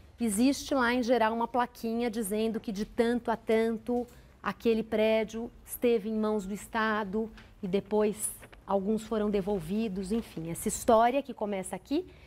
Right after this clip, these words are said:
é uma história que atravessa a história do México desde então. Porque a Revolução Mexicana, em mil novecentos e dez, também decretou guerra à Igreja Católica.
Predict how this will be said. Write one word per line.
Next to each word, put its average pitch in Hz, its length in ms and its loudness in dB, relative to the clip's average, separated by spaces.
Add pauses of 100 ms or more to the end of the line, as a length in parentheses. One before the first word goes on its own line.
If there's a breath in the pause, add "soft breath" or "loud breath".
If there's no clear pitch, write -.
(320 loud breath)
é 202 80 -4
uma 202 120 0
história 247 600 2 (540)
que - 80 -10
atravessa 220 840 -2
a - 20 -2
história 202 420 -4
do 190 100 -6
México 180 500 -4
desde 180 400 0
então. 156 340 -6 (540 loud breath)
Porque - 200 -4
a 196 40 2
Revolução 285 760 0
Mexicana, 262 680 0
em 208 60 -2
mil 208 160 -2
novecentos 202 380 -6
e 196 40 -2
dez, 214 580 0 (360 soft breath)
também 302 420 4
decretou 269 720 0
guerra 220 560 0 (160)
à 233 100 -4
Igreja 196 360 -4
Católica. 175 600 -12